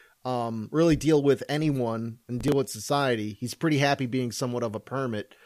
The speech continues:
I understand why he, and probably in John Bernthal's view, he wanted to be straight into the Punisher right away, similar to that manic phase in, uh,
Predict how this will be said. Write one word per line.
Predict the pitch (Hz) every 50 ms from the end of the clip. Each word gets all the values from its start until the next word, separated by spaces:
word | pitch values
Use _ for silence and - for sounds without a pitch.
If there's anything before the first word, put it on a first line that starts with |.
| - - - - -
I | - 190 202
understand | 226 240 247 220 - - 220 202 175
why | 180 175 165
he, | 160 170 170 170 - -
and | 170 175 170 156 135 - _ _ _ _ _ _
probably | - 196 220 220 202 202 190 175
in | 160
John | 127 160 165 160 151
Bernthal's | 131 151 156 156 135 - 147 139 131 110 104
view, | 107 127 127 127 127 123 123 120 - _ _ _ _
he | _ - 180 196
wanted | 185 170 175 170 160 151 -
to | - 147
be | 120 143 139 139 135 127 123 123 - _ _ _ _ _ _ -
straight | - - - - 175 160 156 139
into | 143 147 139
the | 123 120
Punisher | - - 160 151 139 131 - - 139 127 113 110 107 107 - _ _ _ _ _ _ -
right | 143 143 135 131
away, | 127 113 117 139 135 120 101 87 64 62 - - _ _ _ _ _ _
similar | - - - 165 151 147 147 143 135
to | - 135
that | 131 131 123 -
manic | 113 123 131 135 139 139 131 127 -
phase | - 131 120 110 110 104 92
in, | 113 113 110
uh, | 107 104 104 104 104